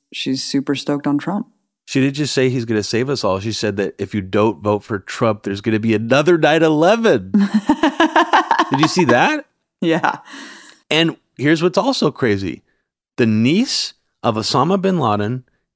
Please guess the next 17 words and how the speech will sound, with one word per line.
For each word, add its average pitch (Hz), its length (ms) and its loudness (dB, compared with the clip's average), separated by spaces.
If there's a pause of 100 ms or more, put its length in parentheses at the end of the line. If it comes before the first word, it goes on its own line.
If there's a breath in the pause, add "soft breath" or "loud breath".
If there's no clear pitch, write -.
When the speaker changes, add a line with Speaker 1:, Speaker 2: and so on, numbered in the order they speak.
(200)
Speaker 2:
and 180 480 0
Michael 147 480 -2
Scheuer, 127 720 -2 (720)
who 127 120 4
is, 123 280 4
in 113 200 -2
case 135 280 0
you 151 60 -2
don't 151 220 -4
know, 135 260 2
the 110 120 -2
dude 135 380 2
who 147 100 0
was 120 160 2
supposed 127 380 -2
to 139 100 -4
catch - 480 -2